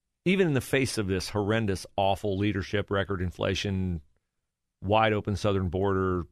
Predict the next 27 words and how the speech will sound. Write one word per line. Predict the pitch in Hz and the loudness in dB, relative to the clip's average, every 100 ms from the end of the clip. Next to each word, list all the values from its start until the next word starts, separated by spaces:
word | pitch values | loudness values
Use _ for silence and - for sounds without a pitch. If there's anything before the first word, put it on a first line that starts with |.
| - | -8
massive | 90 92 98 101 - - | -2 2 2 2 -2 -6
supply | - - 95 92 | -6 -2 0 0
chain | - 95 | -2 -2
issues, | 92 87 92 87 85 - _ _ _ _ _ _ _ _ - | -2 -2 -4 -4 -6 -12 _ _ _ _ _ _ _ _ -20
um, | 71 - _ _ _ _ _ _ | -20 -20 _ _ _ _ _ _
stupid | - - - 123 107 90 | -8 -4 2 2 2 -4
solutions | - 98 95 - 87 | -2 -2 -4 -4 -6
to | - 95 90 - | -2 -2 -4 -4
inflation, | 92 - 107 98 92 | -6 -4 -6 -4 -6
including | 85 85 101 87 | -8 -4 -4 -4
spend | 80 - 98 | -4 -4 -2
more | 90 82 | -2 -2
money, | 110 87 - _ _ _ _ _ _ _ _ - | -2 -4 -8 _ _ _ _ _ _ _ _ 2
they | 139 | 4
will | 131 110 | 6 4
applaud | 101 104 90 82 | 0 0 0 -2
because | 85 90 78 | -4 -6 -4
he's | 98 | -4
not | 92 73 | -4 -4
Donald | 71 69 - | -8 -12 -18
Trump. | - _ - | -20 _ -4
He's | 110 | 2
not | 110 | 2
orange. | 95 90 80 | 2 -2 -6
He's | 80 | -6
not | 92 73 - _ _ _ _ _ _ 117 | -6 -6 -10 _ _ _ _ _ _ 2
mean. | 120 107 92 82 | 2 2 -2 -6